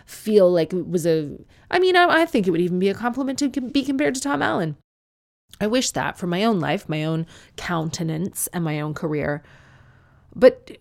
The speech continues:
it's not like he compared her to, like, let's say the cartoon on the Megabus, G I Jane, Demi Moore, one of the most beautiful, Oscar-winning, I believe, characters of all time. Will Smith, Jada Pinkett Smith's husband, was with her at the time. He laughed that we could see on the monitors,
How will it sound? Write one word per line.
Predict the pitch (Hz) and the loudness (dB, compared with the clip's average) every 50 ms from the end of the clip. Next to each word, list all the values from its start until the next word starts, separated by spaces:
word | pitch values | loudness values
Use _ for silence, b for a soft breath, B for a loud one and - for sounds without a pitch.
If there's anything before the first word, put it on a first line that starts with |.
| _ - | _ -20
it's | - - - 240 233 254 | -20 -8 -6 -4 0 2
not | 302 277 | 2 2
like | 254 240 208 | 2 0 0
he | 214 202 | -2 -2
compared | 196 180 165 180 175 165 160 | -2 -2 -2 0 0 0 0
her | 165 156 | -2 -2
to, | - - | 0 0
like, | 165 156 156 - | 0 0 4 4
let's | 247 226 - | 4 4 6
say | - 214 | 4 2
the | 175 | 2
cartoon | 170 - - 196 175 - - 208 185 170 | 2 0 -2 -2 0 0 0 -2 -2 0
on | 165 165 | 0 -2
the | 165 | -2
Megabus, | 151 151 147 147 160 139 143 143 143 - - - - _ _ _ - | -2 -2 -2 -2 -2 -2 0 -2 -2 -4 -6 -12 -14 _ _ _ -8
G | 180 175 226 269 285 262 | -6 -2 2 4 4 4
I | 214 220 226 | 4 4 0
Jane, | 185 160 156 160 160 156 143 135 131 - - | -2 -2 -2 -2 -2 -2 -2 -4 -6 -8 -10
Demi | - 160 208 202 208 208 208 202 | -4 -2 0 0 2 2 2 2
Moore, | 190 170 156 147 139 139 143 | 2 2 2 0 -2 -4 -6
one | 143 151 170 | -6 -4 -4
of | 170 | -2
the | 165 165 | -2 -4
most | 160 151 - _ _ _ | -4 -6 -8 _ _ _
beautiful, | - - 175 165 170 196 - 196 185 - 185 180 175 175 175 175 170 b b b b b | -14 -8 -4 0 0 2 2 2 0 2 2 2 4 4 2 0 -2 b b b b b
Oscar-winning, | - 151 202 233 - - - 240 226 226 220 220 214 220 | -8 -6 -6 -4 -6 0 0 0 2 2 0 -2 -2 -2
I | 220 214 | -2 -2
believe, | 180 185 208 269 285 240 185 175 185 185 - b b b b b b _ | -2 -2 0 2 2 2 0 0 -2 -4 -8 b b b b b b _
characters | - - 185 156 143 143 - - 147 131 139 - - - | -10 -6 -4 -4 -4 -6 -8 -10 -10 -10 -10 -10 -12 -10
of | - 160 147 | -8 -6 -6
all | 131 135 | -6 -6
time. | 135 - - - - - _ _ _ _ _ _ _ _ b b b b b b b b _ _ - | -8 -10 -14 -16 -18 -20 _ _ _ _ _ _ _ _ b b b b b b b b _ _ -2
Will | 190 277 330 359 339 | 2 4 4 4 4
Smith, | 349 - 165 151 160 226 269 - - B B B - - | 2 -2 -2 -2 0 -2 -2 -4 -10 B B B -20 -14
Jada | - - 151 139 147 | -8 -6 -6 -6 -6
Pinkett | - 175 160 147 147 - | -6 -8 -10 -10 -10 -12
Smith's | - - 127 - - | -10 -12 -12 -10 -6
husband, | - 226 233 - 294 294 247 | -4 -4 -2 -2 -2 -2 -2
was | 165 143 170 | -4 -4 0
with | 180 226 269 - | 0 0 0 2
her | 285 | 0
at | 294 - - | -2 -2 -2
the | |
time. | - - - 285 294 302 | -6 -6 -4 -4 -4 -4
He | 294 - - 190 | -6 -6 -6 -4
laughed | 165 160 175 185 214 262 311 339 - - - - - - - | -2 0 0 0 0 0 -2 -4 -6 -12 -16 -16 -16 -14 -8
that | 180 185 - | -6 -6 -6
we | 170 170 | -6 -8
could | - 185 165 | -8 -10 -8
see | - - 170 | -6 -6 -4
on | 156 156 160 | -4 -4 -4
the | 160 | -4
monitors, | 156 165 208 254 269 277 277 277 277 285 269 277 | -4 -2 0 0 0 0 0 0 0 0 -2 -4